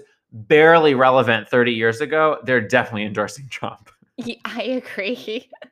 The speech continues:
Speaker 2: So someone on my list is, it was kind of a surprise to me, honestly, fifty Cent.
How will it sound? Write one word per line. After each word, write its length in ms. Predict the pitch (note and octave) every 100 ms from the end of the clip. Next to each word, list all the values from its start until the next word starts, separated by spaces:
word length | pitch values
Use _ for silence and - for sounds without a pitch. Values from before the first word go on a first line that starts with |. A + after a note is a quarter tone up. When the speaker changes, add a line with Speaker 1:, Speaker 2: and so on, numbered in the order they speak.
| _ G4 - - G4 E4+ -
Speaker 2:
So 260 | D#4+ C#4+ B3+ C4
someone 280 | D#4+ G4+ G4
on 140 | D4
my 200 | C4 A3+
list 420 | G#3+ F3 F#3+ - -
is, 560 | A#3 G#3+ G3 F#3+ F#3 F#3+ - _ -
it 140 | A#3
was 160 | A3+ -
kind 180 | E4 A#4
of 60 | C#5
a 60 |
surprise 540 | - F4 A3+ A3+ F#4+ -
to 100 | G#3+
me, 240 | D3+ - -
honestly, 640 | B3+ D4 - F3+ D#3 F3 _ _ _ _ _ _ _ _ _
fifty 380 | - E4+ F4+
Cent. 540 | E4 E4+ C4+ - -